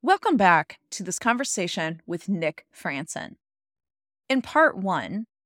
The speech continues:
we went deep into the roots of limiting beliefs, where they come from, and just how sneaky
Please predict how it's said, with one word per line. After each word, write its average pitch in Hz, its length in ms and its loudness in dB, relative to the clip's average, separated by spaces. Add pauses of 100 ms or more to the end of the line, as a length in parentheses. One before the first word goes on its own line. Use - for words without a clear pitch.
we 285 140 0
went 247 460 0
deep 240 340 -6
into 175 800 -2 (100)
the 170 160 -2
roots 214 380 -2
of 190 220 -4
limiting 185 500 -4
beliefs, 160 640 -6 (220)
where 285 180 0
they 285 120 2
come 202 280 0
from, 185 360 2 (500)
and 233 120 0
just - 280 2
how 254 140 4
sneaky 220 680 -6